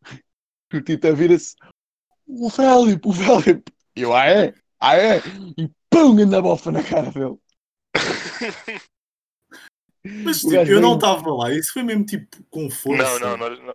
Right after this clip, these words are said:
Speaker 2: foi quando nós fomos mesmo
Speaker 1: Foi,
Speaker 2: sair.
Speaker 1: foi. Foi ele, foi mesmo com força, o gajo, tipo, todo indignado, tipo, levanta-se.
Speaker 2: Yeah,
Speaker 1: "O
Speaker 2: foi
Speaker 1: quê?
Speaker 2: com bué força,
Speaker 1: Parvo!"
Speaker 2: mano.
Speaker 1: E dá-me grande chapada também. Eu, "Ai, o quê?" Começo-me a rir, bué, dou-lhe outra também.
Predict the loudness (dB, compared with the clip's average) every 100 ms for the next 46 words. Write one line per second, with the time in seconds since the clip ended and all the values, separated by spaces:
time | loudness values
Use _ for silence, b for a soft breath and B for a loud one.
0 | _ -14 -12 -10 -12 -8 -10 -8 -14 -8
1 | -2 -2 -4 -4 -4 -4 -10 _ _ _
2 | _ _ _ _ _ -4 -2 -2 -6 -10
3 | -6 -6 -6 -6 -6 -4 -6 -6 -10 -4
4 | -2 -2 -4 -2 -2 -2 -4 -10 -6 -6
5 | -6 -12 -16 _ -10 -4 -4 -4 -2 -2
6 | -2 -8 -4 0 0 0 -8 -20 -12 -6
7 | -2 -2 -2 -4 -4 -6 -4 -4 -4 -6
8 | -4 -4 -4 -6 -6 -6 -8 -8 -8 -6
9 | -8 -8 -8 -6 -4 -4 -4 -2 -2 -2
10 | -8 -8 -8 -8 -10